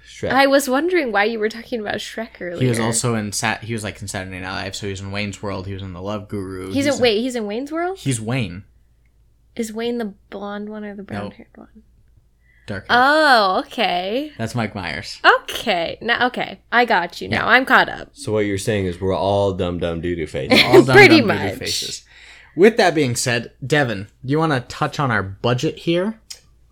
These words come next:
Speaker 1: Goddamn right I do, Brandon. All right, so for the budget, um,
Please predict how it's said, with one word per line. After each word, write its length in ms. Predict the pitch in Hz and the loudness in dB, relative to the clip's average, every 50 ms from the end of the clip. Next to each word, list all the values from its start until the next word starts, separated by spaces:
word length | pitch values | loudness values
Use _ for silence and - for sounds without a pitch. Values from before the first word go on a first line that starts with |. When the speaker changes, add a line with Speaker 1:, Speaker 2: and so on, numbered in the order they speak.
| _ _ _ | _ _ _
Speaker 1:
Goddamn 600 | - 135 139 139 131 135 120 127 123 120 117 117 | 6 8 10 10 10 8 8 6 6 6 6 6
right 240 | 113 110 107 107 101 | 6 6 6 6 6
I 140 | 98 92 92 | 4 2 2
do, 200 | 87 95 92 90 | 2 0 -2 0
Brandon. 560 | 85 92 92 92 90 92 90 90 92 95 95 - _ _ - - - _ _ _ _ _ _ _ _ _ _ _ _ _ _ _ _ _ _ _ _ _ _ _ _ _ _ _ _ _ _ _ _ _ - | 0 0 0 2 2 0 0 0 -2 -4 -8 -12 _ _ -20 -20 -20 _ _ _ _ _ _ _ _ _ _ _ _ _ _ _ _ _ _ _ _ _ _ _ _ _ _ _ _ _ _ _ _ _ 4
All 180 | 120 123 110 110 | 6 6 6 6
right, 300 | 117 123 120 104 - - | 8 6 6 6 4 0
so 520 | - - 160 156 156 156 156 - - - _ _ _ _ _ | 0 4 6 6 6 6 4 2 -2 -8 _ _ _ _ _
for 120 | - 196 | -4 -2
the 80 | 175 175 | -2 2
budget, 640 | 156 170 170 165 156 180 180 - - - - - - | 6 6 6 8 6 4 2 2 0 -4 -8 -2 0
um, 600 | 143 143 147 143 143 147 147 147 165 165 156 - | 2 4 4 4 4 4 2 0 0 -4 -6 -10